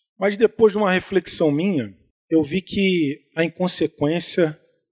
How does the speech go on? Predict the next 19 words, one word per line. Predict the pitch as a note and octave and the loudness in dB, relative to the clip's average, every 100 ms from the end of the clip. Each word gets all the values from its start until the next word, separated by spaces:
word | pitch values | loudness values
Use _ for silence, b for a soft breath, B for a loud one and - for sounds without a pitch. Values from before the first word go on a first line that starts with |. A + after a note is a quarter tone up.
| - | -8
ela | C#3 | -2
é | C#3+ | -2
bem | B2+ F3 | 0 -2
maior | F#3 D#3 C3+ D#3 D3 | 0 2 4 2 0
do | D#3+ | -8
que | - D3+ D3 b b b b _ _ _ | -2 -2 -2 b b b b _ _ _
alguns | C#3+ C3+ D#3+ C#3+ A#2+ | -4 -2 -4 -4 2
atos | D#3 E3 - - | 4 4 -2 -6
que | - E3 | -6 -4
nós | D3 E3 G3+ G3 - | 2 4 4 0 -4
qualificamos | - E3+ E3+ - D#3 - D#3 C#3+ - | 2 2 2 -4 -10 -2 0 0 -4
como | - B2+ | -4 -4
inconsequente. | - B2 - - A#2 G2 - - - _ _ _ | -2 -2 -2 -4 -10 -12 -12 -14 -16 _ _ _
Nossa | B2 C3 - | 0 2 0
natureza | C3+ - C#3 D3 C3 | -2 -2 0 0 0
humana | C3 C#3 C3+ | 0 -2 -2
qualifica | - B2 A2+ - C#3 - | -2 -2 -2 -6 -6 -6
como | - A2+ | -8 -6
inconsequente. | A2+ - - A#2 - G#2+ G2 - | -6 -6 -6 -6 -8 -8 -10 -16